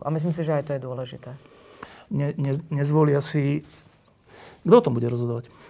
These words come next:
Speaker 1: Tak je to výberová komisia a je pravda, že v konečnom dôsledku mám ja posledné slovo, takže za to nesem aj zodpovednosť.
Speaker 2: Lebo, e, d-, hrozba demokracie je niekedy v tom, že si zvolíme zle.
Speaker 1: Áno.
Speaker 2: E, ak väčšina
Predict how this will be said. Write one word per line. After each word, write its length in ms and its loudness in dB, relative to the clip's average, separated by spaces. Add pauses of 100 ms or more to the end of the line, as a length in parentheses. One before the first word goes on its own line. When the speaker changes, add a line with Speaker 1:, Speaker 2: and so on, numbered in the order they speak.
(200)
Speaker 1:
Tak 160 -2
je 80 2
to 140 0
výberová 420 4
komisia 720 0
a 120 -2
je 120 -4
pravda, 400 -4
že 240 -4
v 80 -20
konečnom 320 -6
dôsledku 240 -10
mám 160 -6
ja 160 -4
posledné 460 -8
slovo, 340 -2
takže 240 -10
za 160 -4
to 80 -10
nesem 320 -10
aj 160 -10
zodpovednosť. 460 -12 (300)
Speaker 2:
Lebo, 200 2
e, 300 -10
d-, 220 -10 (800)
hrozba 420 6
demokracie 580 2
je 80 0
niekedy 280 0
v 100 -6
tom, 140 0
že 80 -4
si 120 -6
zvolíme 400 0
zle. 240 -2 (460)
Speaker 1:
Áno. 160 -8
Speaker 2:
E, 60 -16 (1120)
ak 160 0
väčšina 800 0